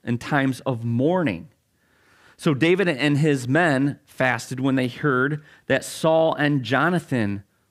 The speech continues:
were killed. So let me sh-, uh, share this one with you. This is Second Samuel chapter one. It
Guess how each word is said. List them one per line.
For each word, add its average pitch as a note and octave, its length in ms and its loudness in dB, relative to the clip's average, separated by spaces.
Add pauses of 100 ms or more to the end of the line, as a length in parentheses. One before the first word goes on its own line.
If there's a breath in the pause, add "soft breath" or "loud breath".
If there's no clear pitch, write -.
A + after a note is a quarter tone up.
(120)
were A#2+ 160 -4
killed. F2+ 500 -4 (1160)
So - 120 -4
let D#3 120 2
me D#3+ 80 2
sh-, D3 160 -4 (120)
uh, A2 200 0
share D#3+ 260 0
this C3 180 -2
one A2 200 0
with G#2 120 -4
you. A2+ 140 0
This C#3+ 180 -2
is C#3+ 120 -6
Second D3+ 300 0
Samuel C#3+ 440 0
chapter C3+ 420 -4
one. A2 420 -2
It G#2 60 -10